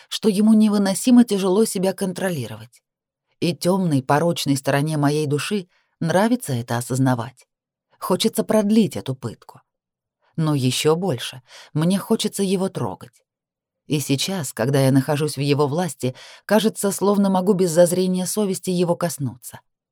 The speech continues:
Ведь он приказал сделать ему приятно.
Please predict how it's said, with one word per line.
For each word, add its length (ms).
Ведь 220
он 160
приказал 560
сделать 400
ему 240
приятно. 600